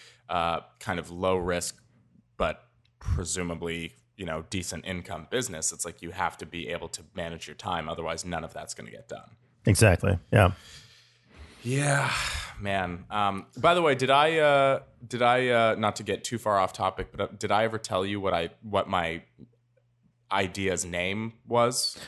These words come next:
Speaker 2: No, you never got to the name.
Speaker 1: The name is Flow Roll. Get it? 'Cause it's like, it's for jujitsu, so you're rolling, and there's a concept in jujitsu which is, uh,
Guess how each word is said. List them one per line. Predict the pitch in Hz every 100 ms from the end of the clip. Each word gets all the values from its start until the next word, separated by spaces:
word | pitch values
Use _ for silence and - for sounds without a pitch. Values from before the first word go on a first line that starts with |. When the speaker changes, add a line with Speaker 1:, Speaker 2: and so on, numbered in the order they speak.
| - -
Speaker 2:
No, | 101 135
you | 113
never | 110 113 110 - -
got | 113 110
to |
the | 98 95
name. | 101 117 87 71 - _ _ _ _ _ - -
Speaker 1:
The | 104 107
name | 117 151
is | 139 -
Flow | - 127 120 113
Roll. | 90 65 58 - _ _ _ _ _
Get | 135 143
it? | 151 151 -
'Cause | 107
it's | 90 95
like, | 85
it's | 90
for | - 95
jujitsu, | 85 85 135 139 - 139
so | 131 95
you're | 87
rolling, | 101 120 127 127 123 127 123 _ -
and | 101
there's | 95 101
a |
concept | - 135 135 135 -
in | 120
jujitsu | 110 113 107 113 - 123 110 110 - _ _ _ -
which | 101 -
is, | 95 87
uh, | 98 92 87 87